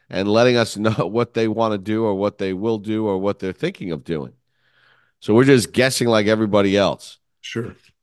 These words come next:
Speaker 1: But my, my one response to that listener was, or that caller after the game was, one of the reasons why the Giants won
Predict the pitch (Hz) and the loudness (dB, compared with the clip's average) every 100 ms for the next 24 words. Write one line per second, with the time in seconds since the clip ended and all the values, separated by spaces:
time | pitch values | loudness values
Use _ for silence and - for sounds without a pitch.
0 | _ - 113 104 113 107 - 117 113 123 | _ 0 0 2 2 2 0 0 0 2
1 | 151 139 - - 170 214 - - 113 104 | 2 0 -4 -4 -2 -2 -8 -6 -2 -2
2 | 90 113 - 131 101 95 95 95 107 - | -4 -6 -6 -6 -6 -2 -2 -2 -6 -16
3 | - 92 101 95 - 127 170 113 92 90 | -10 -4 -2 -2 -4 -6 -4 -2 -4 -6
4 | 90 87 131 190 107 90 95 208 208 117 | -8 -6 -4 -2 -4 -4 -6 -4 -2 0
5 | 113 107 101 107 92 98 120 131 - 101 | 0 -2 -2 -2 -2 -4 -4 -6 -10 -8
6 | 135 139 | -6 -6